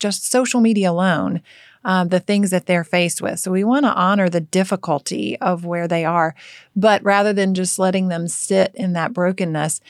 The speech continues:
helping develop the character traits that give them the godly grit to work through the challenges of being a teenager that you're not gonna get away from, work through the challenges of growing up in this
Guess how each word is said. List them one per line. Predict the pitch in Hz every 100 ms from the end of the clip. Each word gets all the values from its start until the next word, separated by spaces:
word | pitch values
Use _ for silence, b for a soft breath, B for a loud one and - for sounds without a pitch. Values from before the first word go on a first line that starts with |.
| b b
helping | 208 208 214
develop | 190 165 175 175 175 165
the | 180
character | - 180 175 185
traits | 170 - 156 -
that | 170 143
give | 180 170
them | 170
the | 156
godly | 156 - 170 180 185 190
grit | 180 170 170 160
to | - 180
work | 165 180 180 -
through | 196 226 254
the | 202
challenges | 185 170 165 165 165 165 160
of | - 165
being | 170 165 160
a |
teenager | 156 170 151 139 147 202
that | 185 -
you're | 160
not | 156 311
gonna | 240 190
get | 170 165
away | 151 156
from, | 156 - 139 151 - B B B
work | 214 202
through | - 214 240 254
the | 208
challenges | 190 196 196 208 180 180 175
of | 175 170 b b b _ _
growing | 180 202 220
up | 220 220
in | 220
this | 220 233 - -